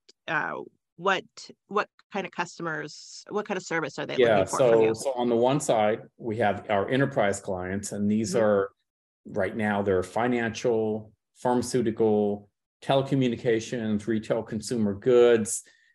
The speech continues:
Speaker 2: and then, you know, various odds and ends. There's all sorts of things out there, right? Healthcare too.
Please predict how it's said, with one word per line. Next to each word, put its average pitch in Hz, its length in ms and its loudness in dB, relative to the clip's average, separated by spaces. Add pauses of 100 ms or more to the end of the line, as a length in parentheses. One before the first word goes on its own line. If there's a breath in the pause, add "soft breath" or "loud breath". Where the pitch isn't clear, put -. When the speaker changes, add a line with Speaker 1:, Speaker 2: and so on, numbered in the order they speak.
Speaker 2:
and 107 160 0
then, 98 480 2
you 131 140 -2
know, 95 40 2
various 160 440 4
odds 117 260 2
and 95 100 -6
ends. 87 260 -8
There's 87 140 -10
all 107 140 2
sorts 101 300 -4
of - 60 -18
things 98 280 0
out 87 220 -2
there, 90 140 -2
right? 90 220 0
Healthcare 123 400 2
too. 101 360 0